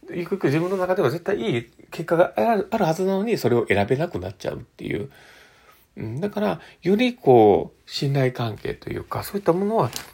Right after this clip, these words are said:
ちゃんと作っていかなきゃいけないよねっていうお話なんですよね。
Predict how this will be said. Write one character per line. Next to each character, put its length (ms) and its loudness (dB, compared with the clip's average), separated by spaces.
ち 100 -2
ゃ 40 2
ん 40 2
と 100 0
作 180 -4
っ 20 2
て 180 -2
い 60 -2
か 120 -6
な 140 -8
き 80 -12
ゃ 20 -10
い 60 -12
け 140 -6
な 120 -4
い 60 -6
よ 80 -6
ね 100 2
っ 40 2
て 120 -2
い 80 4
う 100 2
お 100 -4
話 400 0
な 180 4
ん 60 -2
で 120 -10
す 120 -20
よ 80 -14
ね。 280 -2